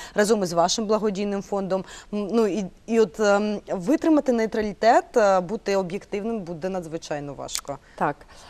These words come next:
Speaker 2: Але в мене трошки змінились погляди і підходи до премії. Я зараз особисто, е, мої члени сім'ї, мої подруги, ми займаємося допомогою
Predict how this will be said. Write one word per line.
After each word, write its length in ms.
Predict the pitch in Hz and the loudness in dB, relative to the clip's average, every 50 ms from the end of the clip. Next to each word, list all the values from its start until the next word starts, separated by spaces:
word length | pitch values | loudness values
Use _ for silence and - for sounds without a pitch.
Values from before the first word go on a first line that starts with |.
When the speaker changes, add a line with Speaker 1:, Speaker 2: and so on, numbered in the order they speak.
| - - - - - - - | -20 -20 -20 -20 -20 -14 -8
Speaker 2:
Але 240 | - 190 202 220 226 | -4 -2 -2 0 0
в 40 | 240 | 0
мене 220 | 254 254 240 226 | 0 0 0 -2
трошки 800 | - - 233 233 226 - - - - 214 208 208 202 165 98 120 | -2 -2 -2 -2 -2 -4 -6 -2 0 0 2 2 2 0 -2 -2
змінились 580 | 165 165 175 202 220 226 226 214 208 190 - - | -4 -2 0 2 4 4 4 4 4 0 -2 -2
погляди 680 | - - 254 269 254 180 170 170 156 156 170 170 160 156 151 - - - 170 175 170 165 - - | 2 6 6 6 6 6 2 2 2 4 6 6 6 6 6 2 0 -2 -2 0 0 0 0 -2
і 40 | 151 | -4
підходи 500 | - - 175 - - - 247 214 196 190 | -4 -6 -10 -2 4 6 6 6 6 4
до 320 | 165 160 185 202 202 - - - | 4 4 4 4 4 2 0 2
премії. 520 | 180 165 151 147 147 151 147 147 151 156 - - - - - - - | 4 6 6 6 4 2 0 -4 -6 -8 -12 -16 -20 -20 -16 -6 -2
Я 100 | 202 214 | 0 2
зараз 420 | 208 226 233 233 220 185 - - - | 4 6 6 6 6 6 4 0 -2
особисто, 720 | 220 - - - 208 190 185 240 262 247 - - - - 156 | -2 0 2 2 2 4 6 4 4 4 2 -2 0 0 0
е, 600 | 147 147 131 - - - - - - - - 123 | 2 0 -2 -4 -6 -6 -4 -4 -4 -4 -2 0
мої 200 | 156 175 208 214 | 2 4 2 2
члени 360 | - - - 214 202 208 202 | 2 2 2 2 4 4 2
сім'ї, 440 | 180 - - 196 196 185 185 220 233 | 2 0 0 0 0 2 4 6 6
мої 280 | 196 202 208 208 208 202 | 8 8 6 6 6 2
подруги, 540 | - - 233 254 277 220 202 165 160 175 | 2 4 6 8 8 8 8 6 6 4
ми 100 | 185 190 190 | 2 2 2
займаємося 640 | 180 202 208 214 233 247 240 220 202 185 - - 180 | 2 2 4 4 4 4 4 4 2 0 0 0 0
допомогою 540 | 170 175 - 196 196 196 214 208 196 180 | 0 0 2 2 2 2 2 2 2 0